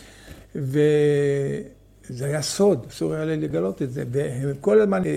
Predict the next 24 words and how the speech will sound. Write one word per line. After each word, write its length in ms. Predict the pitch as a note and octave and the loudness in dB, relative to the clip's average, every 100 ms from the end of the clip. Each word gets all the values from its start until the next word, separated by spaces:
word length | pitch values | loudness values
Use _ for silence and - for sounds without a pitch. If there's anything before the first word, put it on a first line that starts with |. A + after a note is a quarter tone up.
| C3+ | -4
השתגעו. 380 | D3 D#3 E3 F3 - - - - - - - | -4 0 2 0 -2 -20 -20 -20 -20 -18 -4
אחד 340 | C#3+ - A#3+ G#3+ | -2 4 6 6
הם 260 | G3 D#3 D3+ | 4 2 0
גילו, 500 | C3 D3+ F#3 D#3+ C#3+ C#3+ C3+ | 4 6 8 8 6 2 0
ידעו 280 | C#3 D3 G#3+ | 0 2 2
שיש 280 | G3+ E3+ - | 4 2 0
שניים, 360 | - C#3+ B2 A#2 - - - | 0 0 0 -4 -10 -18 -8
אחד 300 | - A3 G3+ | 6 8 8
הם 220 | G3 E3 | 4 2
גילו 400 | D#3 D#3 E3 G3+ G3+ | 2 6 6 4 2
כיוון 300 | D#3+ E3 E3 | 0 0 0
שהוא 240 | E3+ E3 | 2 2
היה, 460 | D#3+ F#3 F3+ E3+ E3+ - - - - - - - | 4 4 4 2 0 -4 -18 -20 -20 -20 -20 -6
אה, 180 | D#3+ D#3 | -4 0
מישהו 340 | E3 F#3 F#3+ | 0 0 0
שבא 280 | - D#3 E3 | 0 2 2
מבחוץ. 720 | E3 D3 C#3 C#3+ B2 - - - - - - - - | 2 0 -4 -4 -6 -8 -12 -12 -12 -18 -20 -20 -16
הרי 380 | F3+ D#3 C#3+ D3 | -8 -6 -4 -4
לפעמים 500 | C#3+ B2 D3 F3+ E3 | -4 -2 0 2 0
אדם 280 | C#3+ D#3 D#3 | 0 -2 -4
עוזב, 500 | - E3 C#3 E3+ F3 | -8 -6 -2 0 2
ובתקופה 520 | C#3+ C3+ - D3+ E3+ E3 | 0 -6 -8 -6 -2 -2
מסוימת 600 | D#3 C#3+ C#3+ F#3 F3+ E3 | -4 -6 -6 -6 -6 -6
עדיין, 600 | C3+ D3+ D3 E3 F3 E3+ | -6 -6 -2 0 0 -2